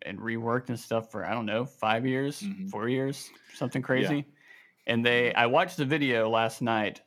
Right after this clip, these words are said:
Speaker 1: of, it's like they, they come out with a five-minute video on their YouTube and Twitter about the changes that they're making to franchise mode.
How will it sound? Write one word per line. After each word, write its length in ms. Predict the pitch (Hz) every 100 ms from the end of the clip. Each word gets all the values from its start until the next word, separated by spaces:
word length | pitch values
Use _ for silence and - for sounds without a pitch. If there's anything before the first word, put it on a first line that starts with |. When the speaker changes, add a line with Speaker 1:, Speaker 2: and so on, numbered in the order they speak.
| -
Speaker 1:
of, 400 | 107 104 107 104 -
it's 140 | - -
like 120 | 107
they, 160 | 117 113
they 140 | 120
come 140 | 113 127
out 120 | 107
with 80 | 110
a 40 |
five-minute 460 | 107 123 135 123 104
video 280 | 117 113 113
on 40 |
their 120 | 107
YouTube 420 | 104 110 110 113 95
and 160 | 104
Twitter 440 | 104 - 107 95 - _ _ _ _ _
about 300 | 120 117 92
the 80 | 107
changes 380 | - 113 110 113
that 140 | 113
they're 100 | 113
making 320 | 113 110 110
to 60 | 110
franchise 460 | 117 117 120 117
mode. 320 | 131 127 131